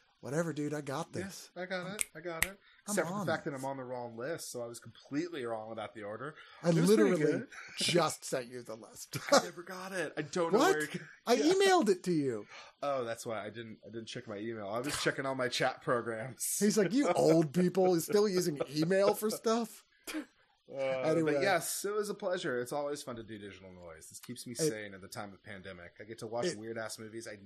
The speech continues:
Speaker 2: never see normally.
Speaker 1: Indeed. And if you like this, once again, if you're just listening to the audio version of this, which is free, if you're a subscriber at brown coat level or above, you can check out the video version of this, which we do have in our forums there. Please become a subscriber. And then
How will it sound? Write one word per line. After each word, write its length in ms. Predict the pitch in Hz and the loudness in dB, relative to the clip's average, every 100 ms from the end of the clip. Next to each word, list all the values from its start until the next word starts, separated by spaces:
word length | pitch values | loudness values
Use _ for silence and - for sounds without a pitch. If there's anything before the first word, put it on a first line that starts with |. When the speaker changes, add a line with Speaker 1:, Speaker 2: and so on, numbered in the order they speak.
| 95 | -16
Speaker 2:
never 200 | 98 95 | -14 -14
see 180 | 95 95 | -12 -12
normally. 460 | 87 82 69 55 50 _ _ _ _ _ - | -14 -20 -20 -20 -20 _ _ _ _ _ -6
Speaker 1:
Indeed. 640 | 151 139 120 120 123 110 - | -4 -6 -6 -6 -6 -8 -6
And 120 | 160 | -4
if 80 | 165 | 0
you 160 | 190 | 4
like 260 | 190 285 220 | 6 4 4
this, 220 | 214 202 | 2 2
once 160 | 233 220 | -2 0
again, 160 | 226 | 0
if 40 | 196 | 0
you're 100 | 175 | 0
just 180 | 285 277 | 0 2
listening 260 | 233 233 | 2 2
to 60 | 208 | 2
the 40 | |
audio 280 | 196 214 208 | 4 4 4
version 260 | 190 185 190 | 4 2 0
of 60 | |
this, 180 | 170 170 | -2 -2
which 140 | 160 - | -4 -6
is 100 | - | 0
free, 420 | 320 294 233 214 - - | 4 6 6 2 -4 -8
if 100 | - | -2
you're 120 | 156 | 0
a 40 | |
subscriber 640 | 156 170 - 294 233 196 196 | 0 0 6 6 6 4 2
at 80 | 160 | 0
brown 280 | 175 208 233 | 2 2 2
coat 260 | 220 214 208 | 2 2 2
level 260 | 190 190 | 2 2
or 140 | 233 302 | 4 4
above, 340 | 220 202 202 | 4 4 2
you 80 | 175 | 0
can 120 | 160 | -4
check 160 | 226 214 | -2 0
out 160 | 202 | 0
the 60 | 170 | -2
video 380 | 127 208 220 202 | 4 6 6 6
version 320 | 175 170 170 | 4 0 0
of 120 | 151 | -2
this, 260 | 143 139 - | -2 -2 -4
which 220 | 127 143 | -8 -6
we 80 | 139 | -6
do 160 | 135 | -6
have 240 | 120 123 123 | -4 -4 -4
in 60 | |
our 120 | 120 120 | -4 -4
forums 480 | 175 185 165 131 | -4 -2 -4 -4
there. 240 | 127 131 113 | -4 -2 -4
Please 220 | 110 113 | -8 -12
become 200 | 107 117 | -10 -12
a 60 | 117 | -10
subscriber. 640 | 113 - 165 262 226 131 - - - | -12 -2 2 4 4 2 -4 -14 -6
And 140 | 143 | -2
then 180 | 151 | -2